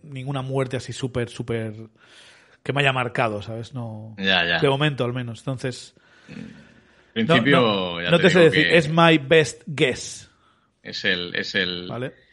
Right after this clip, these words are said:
Speaker 2: el trauma es, es el que es y da igual que tenga
Speaker 1: Imagino
Speaker 2: tres,
Speaker 1: que cada persona también se lo toma diferente.
Speaker 2: que quince, y simplemente es eso, la capacidad de gestión que tiene cada persona de esa situación. No, no hay más. Eh, al final,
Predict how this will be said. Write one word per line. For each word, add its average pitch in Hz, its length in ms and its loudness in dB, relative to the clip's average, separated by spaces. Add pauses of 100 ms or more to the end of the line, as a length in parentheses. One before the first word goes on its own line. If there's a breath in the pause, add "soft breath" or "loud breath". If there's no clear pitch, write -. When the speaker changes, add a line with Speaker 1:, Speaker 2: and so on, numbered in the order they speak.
(500 soft breath)
Speaker 2:
el 117 220 0
trauma 147 360 2
es, 113 220 -4
es 101 160 -8
el 110 160 -4
que 101 220 0
es - 280 -8
y 92 100 -16
da 87 100 -12
igual 82 220 -14
que - 100 -18
tenga 131 140 -8
Speaker 1:
Imagino 143 160 -4
Speaker 2:
tres, 143 120 2
Speaker 1:
que 143 40 2
cada 143 140 2
persona 143 280 -4
también 139 220 -4
se - 100 -6
lo 131 80 -2
toma 135 200 -2
diferente. 131 440 -4
Speaker 2:
que 135 60 -4
quince, 127 420 -2
y 135 60 -4
simplemente 101 520 -6
es 110 120 -2
eso, 98 140 -8
la 92 100 -8
capacidad 92 420 -12
de 98 80 -4
gestión 104 500 -4
que 98 100 -2
tiene 92 200 -6
cada 92 180 -2
persona 92 440 -8
de 90 100 -6
esa 85 160 -8
situación. 85 600 -10
No, 71 460 -14
no 87 140 -6
hay 80 100 -2
más. - 360 -2 (120)
Eh, - 200 -16 (960 soft breath)
al - 100 -14
final, 98 480 0